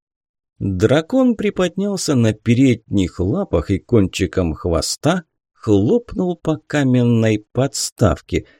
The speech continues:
которая, словно на смазанных шарнирах, повернулась вокруг оси. Теперь вместо башенки лежал небольшой ларец без какой-либо инкрустации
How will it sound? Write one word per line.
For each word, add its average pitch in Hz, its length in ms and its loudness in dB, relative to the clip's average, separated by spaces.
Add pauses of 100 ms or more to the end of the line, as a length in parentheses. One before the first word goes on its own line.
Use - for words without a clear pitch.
(180)
которая, 92 440 0
словно 98 380 2 (100)
на 104 180 2
смазанных 95 720 -2
шарнирах, 98 760 -2 (120)
повернулась 113 880 0
вокруг 98 800 0
оси. 107 500 0 (600)
Теперь 139 400 2
вместо 95 560 -2
башенки 170 800 -4 (140)
лежал 165 520 0
небольшой 160 720 -2
ларец 135 520 2
без 107 500 0
какой-либо 131 760 0 (120)
инкрустации 127 1300 -2